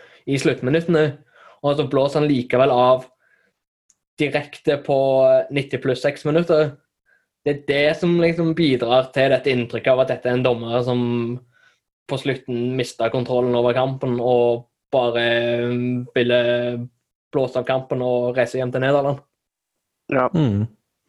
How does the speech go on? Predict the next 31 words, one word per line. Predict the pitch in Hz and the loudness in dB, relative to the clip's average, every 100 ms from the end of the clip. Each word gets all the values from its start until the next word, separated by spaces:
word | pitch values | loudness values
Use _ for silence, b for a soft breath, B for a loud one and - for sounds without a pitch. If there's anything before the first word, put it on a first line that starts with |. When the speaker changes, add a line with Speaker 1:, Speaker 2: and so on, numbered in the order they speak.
| _ _ | _ _
Speaker 2:
Enig. | - 120 127 123 b b b b b | -2 0 0 -2 b b b b b
Speaker 3:
Nei, | 143 143 | 0 2
jeg, | 135 110 | 2 2
jeg | 147 139 | 0 2
tenker | 143 131 | 0 0
også | 120 131 123 | 0 0 -2
at, | - - | -2 -4
eh, | 123 117 120 - - - - - - | 0 0 0 -2 -6 -14 -20 -20 -10
jeg | - 123 | -4 -2
synes | 127 110 | -2 -2
ikke | 131 | -2
at | 123 | 0
det | 117 110 110 110 - - _ - | 0 0 2 0 -2 -6 _ -4
annulleringen | 117 120 101 98 110 120 117 - - _ | -2 0 0 -2 -2 0 -2 -6 -20 _
var | 113 107 107 104 - _ _ _ - | -4 0 -2 -4 -14 _ _ _ -6
nødvendigvis | 131 104 113 107 107 - - | -4 0 0 0 -2 -4 -6
feilaktig. | - 117 107 - 117 104 _ _ _ - | -4 -2 -4 -4 -6 -6 _ _ _ -2
Det, | 117 113 113 110 | 0 2 0 0
jeg, | 113 110 | -2 0
jeg | 120 | -2
skjønner | - 107 107 113 | 0 0 2 0
hvorfor | 104 - 107 98 - _ _ _ _ _ _ _ | -2 -2 -4 -4 -14 _ _ _ _ _ _ _
han, | 107 104 104 | -4 -2 -2
eh, | 104 101 104 | 0 0 -2
dommeren | 107 101 104 101 | -2 -2 -4 -4
sa, | - 104 98 101 101 | -2 0 2 2 2
eller | 107 107 | 2 2
avblåste | 104 104 104 - | 2 2 0 2
det | 104 | 2
målet, | 98 120 127 | 2 2 2
da. | 101 b b | -2 b b